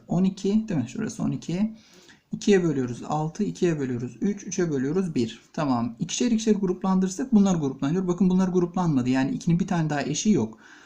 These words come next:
O zaman dördü yazdım ben. Banko içeride var. Şey, dışarıda var. İkinin karesini yazdım. Sonra şu ikiyi yazdım. Sonra üçü yazdım.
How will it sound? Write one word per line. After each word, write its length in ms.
O 80
zaman 300
dördü 280
yazdım 440
ben. 200
Banko 420
içeride 440
var. 240
Şey, 320
dışarıda 340
var. 220
İkinin 320
karesini 400
yazdım. 360
Sonra 280
şu 160
ikiyi 400
yazdım. 400
Sonra 220
üçü 220
yazdım. 400